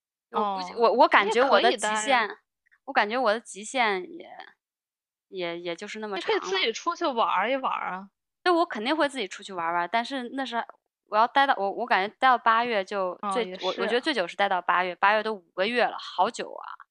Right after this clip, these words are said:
Speaker 2: 哦，那是，
Speaker 1: <laughs> 嗯，
Speaker 2: 那是，
Speaker 1: 那是我给我自己的期限，
Speaker 2: 那是。
Speaker 1: 是，是，是。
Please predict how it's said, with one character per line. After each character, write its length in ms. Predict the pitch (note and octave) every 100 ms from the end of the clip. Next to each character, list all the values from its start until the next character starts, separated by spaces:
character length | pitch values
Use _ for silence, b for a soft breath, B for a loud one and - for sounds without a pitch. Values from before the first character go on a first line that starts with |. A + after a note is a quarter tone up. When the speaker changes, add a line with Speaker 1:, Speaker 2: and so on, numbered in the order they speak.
| _ b b A#3
Speaker 2:
哦， 280 | A#3+ G3 C4
那 160 | A#3 A#3
是， 80 | F#3+
Speaker 1:
<laughs> 20 |
嗯， 240 | F3+ G3 F#3+
Speaker 2:
那 120 | G3
是， 60 | G3
Speaker 1:
那 60 |
是 100 | C4
我 120 | B3+ G3+
给 140 | A3
我 120 | A3+
自 140 | F#3+ A3+
己 80 |
的 80 | F3+
期 300 | F#3 G#3+ G#3
限， 260 | G#3+ A#3 G3
Speaker 2:
那 60 | F3+ - B B -
是。 240 | - G3
Speaker 1:
是， 20 |
是， 320 | F3+ - - -
是。 240 | - -